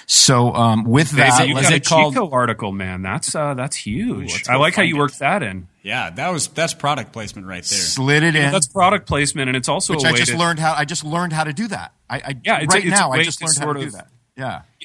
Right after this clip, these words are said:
Speaker 2: to market yourself while also kind of boosting your self-esteem. So, baby, I'm going to, uh,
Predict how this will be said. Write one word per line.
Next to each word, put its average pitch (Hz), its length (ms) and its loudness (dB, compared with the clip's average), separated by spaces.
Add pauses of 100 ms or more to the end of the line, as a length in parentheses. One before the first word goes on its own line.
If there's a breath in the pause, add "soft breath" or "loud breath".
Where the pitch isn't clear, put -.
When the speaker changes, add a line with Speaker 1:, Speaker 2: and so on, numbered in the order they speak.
(120)
Speaker 2:
to 180 120 0
market 147 320 2
yourself 131 480 0
while 123 160 -2
also 147 300 2
kind 127 180 -6
of 110 80 -8
boosting 117 360 -8
your 107 120 -8
self-esteem. 107 720 -6
So, 113 240 -4
baby, 127 280 0
I'm 143 120 0
going 151 240 -2
to, 139 300 -2
uh, 123 300 2